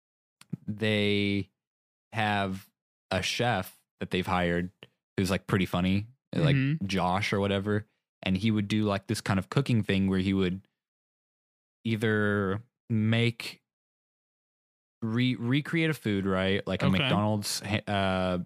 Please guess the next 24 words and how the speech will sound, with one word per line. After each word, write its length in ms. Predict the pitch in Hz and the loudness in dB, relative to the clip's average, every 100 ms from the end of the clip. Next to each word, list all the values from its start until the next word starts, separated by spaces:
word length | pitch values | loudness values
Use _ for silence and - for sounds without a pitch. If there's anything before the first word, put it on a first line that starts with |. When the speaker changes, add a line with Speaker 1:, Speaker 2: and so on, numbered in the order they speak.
| - - | -4 -2
Speaker 1:
Big 140 | 98 | 0
Mac 260 | 92 87 90 | 0 0 -2
or 40 | |
Speaker 2:
A 20 | |
Speaker 1:
something 220 | - 92 | 0 2
like 120 | 90 - | 2 2
Speaker 2:
blended 100 | - | 2
Speaker 1:
that, 60 | |
but 60 | - | 2
Speaker 2:
Happy 180 | - - | 0 2
Speaker 1:
make 120 | 110 | 2
Speaker 2:
Meal? 100 | - 190 | 4 0
Speaker 1:
it, 80 | - _ _ _ _ _ - | -2 _ _ _ _ _ -4
well, 220 | 123 120 | 0 2
no, 140 | 113 107 | 2 0
but, 140 | 107 | 0
like, 160 | 101 107 | 0 2
make 200 | 107 104 | 0 2
it 80 | - | -2
with 160 | 104 | 0
the 60 | 107 | 0
most 340 | 101 101 - | 2 2 0
expensive 440 | - - 101 - 101 | -6 -4 -2 0 2
ingredients. 840 | 101 98 104 120 - - - | 2 2 2 0 -2 -6 -6